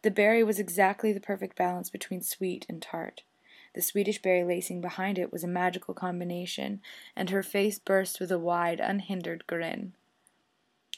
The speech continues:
It was wonderful, but it was briefly lived.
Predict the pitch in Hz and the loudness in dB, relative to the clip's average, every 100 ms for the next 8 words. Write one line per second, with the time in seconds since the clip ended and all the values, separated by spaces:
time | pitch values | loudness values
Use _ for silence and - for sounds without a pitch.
0 | - _ - - 190 180 190 190 202 - | -16 _ -6 -2 -4 0 0 0 -4 -4
1 | 180 180 196 _ _ _ _ _ _ - | -4 -4 -12 _ _ _ _ _ _ -2
2 | 185 - 190 - 185 190 185 - 165 - | 2 2 0 -2 -2 -2 -2 -6 -4 -6
3 | - - 208 | -8 -14 -18